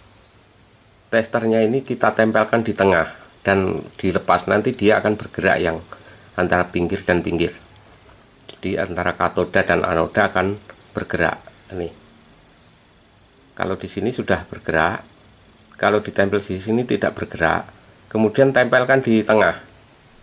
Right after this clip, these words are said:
Kemudian dilepas. Nah, ini di pinggir akan bergerak. Ya.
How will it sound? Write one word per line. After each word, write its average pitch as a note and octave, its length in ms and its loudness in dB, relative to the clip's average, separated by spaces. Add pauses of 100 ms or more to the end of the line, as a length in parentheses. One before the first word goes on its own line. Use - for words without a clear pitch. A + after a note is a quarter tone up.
(420)
Kemudian A2 400 -2
dilepas. G2 560 0
Nah, E2+ 160 0
ini G2+ 160 0
di F2+ 160 -2
pinggir F#2+ 400 -2
akan F#2 240 0
bergerak. E2 480 -6 (960)
Ya. F2 400 -10